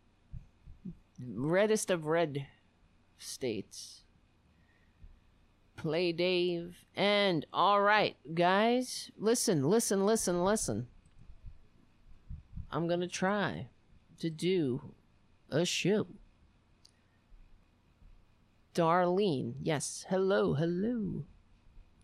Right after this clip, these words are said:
Hello, Darlene. I just saw that you had spelled it differently, so I was like,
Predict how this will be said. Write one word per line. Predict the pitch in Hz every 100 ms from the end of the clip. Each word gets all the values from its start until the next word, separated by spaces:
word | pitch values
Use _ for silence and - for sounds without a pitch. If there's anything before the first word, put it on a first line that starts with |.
| -
Hello, | 208 240 233
Darlene. | 165 165 160 170 220 233 _ _ _ _ _ _ _ _ - -
I | 180
just | 196 233
saw | 226 214
that | 190
you | 139 170 170
had | 170 160
spelled | - - 180 165
it | 165 -
differently, | 170 - 101 120 127
so | 101
I | 135
was | 131 143
like, | 135